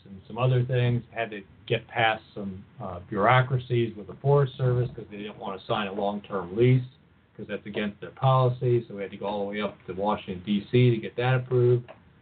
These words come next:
And eventually, finally, six years later, we're, we reopened the park on Friday.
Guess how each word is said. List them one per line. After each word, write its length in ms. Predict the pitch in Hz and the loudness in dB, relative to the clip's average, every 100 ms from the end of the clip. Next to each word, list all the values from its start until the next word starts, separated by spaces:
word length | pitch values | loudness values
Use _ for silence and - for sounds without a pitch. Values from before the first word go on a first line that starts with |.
| _ _ _ - | _ _ _ -6
And 260 | 113 113 110 | -4 -2 0
eventually, 760 | 127 147 143 147 127 127 120 - _ _ _ _ _ | 2 2 0 -2 2 2 0 -4 _ _ _ _ _
finally, 460 | 117 127 127 117 107 | -4 -2 0 -2 -6
six 200 | 131 123 | -8 -6
years 260 | 123 120 107 | -2 -2 -2
later, 320 | 117 123 110 | 0 0 0
we're, 220 | 101 107 107 - | -4 -6 -8 -8
we 100 | 110 | -2
reopened 520 | 107 110 113 117 120 | 0 2 4 2 0
the 40 | 107 | 0
park 320 | 131 131 120 | 4 4 2
on 160 | 87 78 | -6 -10
Friday. 460 | 104 90 90 87 | -8 -6 -4 -6